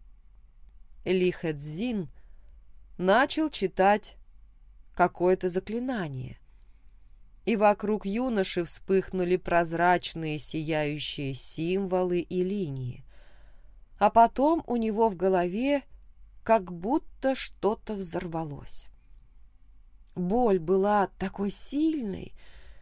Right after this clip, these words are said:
что парень заорал во весь голос, забыв и о манерах, и о решении плыть по течению.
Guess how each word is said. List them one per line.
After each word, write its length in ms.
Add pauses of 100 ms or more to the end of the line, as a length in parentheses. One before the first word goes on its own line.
(160)
что 280
парень 540
заорал 760
во 200
весь 340
голос, 680 (500)
забыв 680 (140)
и 140
о 140
манерах, 840 (500)
и 80
о 140
решении 680
плыть 500
по 100
течению. 800